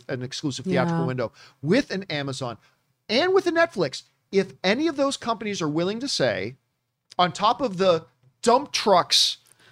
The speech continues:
Speaker 1: of Spanish gold that they will back up to Christopher Nolan's house,
Speaker 2: <laughs> Right.
Speaker 1: if they are willing to say to him, "We will commit to you that your films get an exclusive theatrical window prior to coming on our service,"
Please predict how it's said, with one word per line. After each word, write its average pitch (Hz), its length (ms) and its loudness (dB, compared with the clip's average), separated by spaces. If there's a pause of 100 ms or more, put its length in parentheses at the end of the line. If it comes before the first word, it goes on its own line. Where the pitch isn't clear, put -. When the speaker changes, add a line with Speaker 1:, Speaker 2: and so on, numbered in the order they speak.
(160)
Speaker 1:
of 185 140 4
Spanish 196 580 4
gold 147 480 8
that 139 140 4
they 165 100 6
will 156 140 8
back 165 340 2
up 165 140 0
to 156 80 -4
Christopher 156 400 -2
Nolan's 139 320 2
house, 147 600 0
Speaker 2:
<laughs> - 40 -14
Right. 196 640 0
Speaker 1:
if 143 220 0
they 202 160 6
are 262 120 8
willing 247 320 2
to 269 60 -6
say 185 220 2
to 170 80 0
him, 160 300 -2
"We 202 180 -2
will 226 220 -2
commit 202 500 -4
to 196 140 -8
you 175 260 -6
that 156 140 -2
your 170 400 2
films 180 360 -2
get 160 140 0
an 156 80 -6
exclusive 165 640 -4
theatrical 156 560 -2
window 139 340 0
prior 151 460 0
to 160 40 -4
coming 151 300 -6
on 135 140 -2
our 127 80 -2
service," 127 420 -2